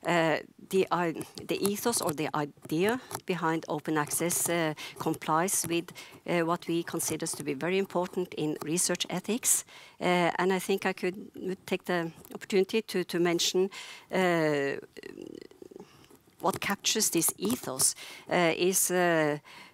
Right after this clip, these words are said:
um, yeah, is kept in this, uh, so-called kudos, uh, concept, uh, which is actually an acronym, and it was Merton in nineteen forty-two, uh, who first started to talk about it. But, uh, so it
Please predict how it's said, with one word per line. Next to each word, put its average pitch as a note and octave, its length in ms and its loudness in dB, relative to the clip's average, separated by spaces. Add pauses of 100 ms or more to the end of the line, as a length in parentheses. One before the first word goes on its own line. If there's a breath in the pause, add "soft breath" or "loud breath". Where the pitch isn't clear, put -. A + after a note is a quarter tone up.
(160)
um, C#3 1500 -2 (380 loud breath)
yeah, A#2+ 180 0 (280)
is - 160 0
kept - 200 -4
in E3+ 80 6
this, D#3+ 300 2
uh, D3 640 2
so-called D#3+ 520 0
kudos, G3+ 680 2 (120)
uh, F3 340 2
concept, - 640 -2
uh, E3+ 120 2
which D#3+ 240 0
is D#3 180 0
actually C#3 300 -2
an - 160 -8
acronym, G3 500 2 (400 loud breath)
and E3 140 2
it D#3+ 100 -4
was D3 180 -2
Merton F3+ 580 -2
in F3 340 0
nineteen E3 560 0
forty-two, E3+ 600 -4 (460 loud breath)
uh, F3+ 360 4 (100)
who F3 180 -2
first E3+ 360 0
started E3 400 -2
to - 80 -20
talk D#3 200 -4
about C#3+ 220 -4
it. D3+ 120 -6
But, - 160 -2
uh, D#3+ 240 -2
so F3 320 2
it - 440 -8